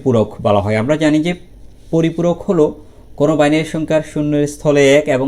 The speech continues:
একের স্থলে শূন্য লিখে সংখ্যাটিকে গঠন করা। আর একের পরিপূরকের প্রাপ্ত মান এর সাথে যখন এক যোগ করা হয়, তখন যে সংখ্যাটি পাওয়া যায়, তাকে দুইয়ের পরিপূরক বলে।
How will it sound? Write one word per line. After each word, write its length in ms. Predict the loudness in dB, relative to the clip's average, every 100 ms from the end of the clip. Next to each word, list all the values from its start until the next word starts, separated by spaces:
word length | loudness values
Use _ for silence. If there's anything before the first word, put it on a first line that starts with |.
| -4
একের 160 | -4 -6 -6
স্থলে 200 | -8 -8
শূন্য 140 | -6 -4 -2
লিখে 160 | -4 -6
সংখ্যাটিকে 400 | -6 -6 -4 -4 -2
গঠন 180 | -2 -2 -2
করা। 160 | 0 -2 -4 -18 -20 -20 -20 -16 -2 0
আর 100 | 0 -4 -12 -20 -20 -20 -20 -2
একের 320 | 0 2 2
পরিপূরকের 560 | 2 0 0 -4 -2 -4 0
প্রাপ্ত 240 | -2 0 0 2
মান 200 | 2 0 -4 -4
এর 180 | 0 0 0
সাথে 180 | -6 -4 -4
যখন 160 | -2
এক 140 | -2 -2 -2
যোগ 100 | -2 0
করা 140 | 0
হয়, 180 | 0 -2
তখন 300 | -4 -4 -4 -4 -10 -18 -10
যে 120 | -4 -4
সংখ্যাটি 380 | -2 -2 0 2
পাওয়া 160 | 4 4
যায়, 120 | 2 -2
তাকে 200 | -4 -6 -8 -4
দুইয়ের 220 | 0 2 2
পরিপূরক 360 | -2 0 0 -2
বলে। 140 | -6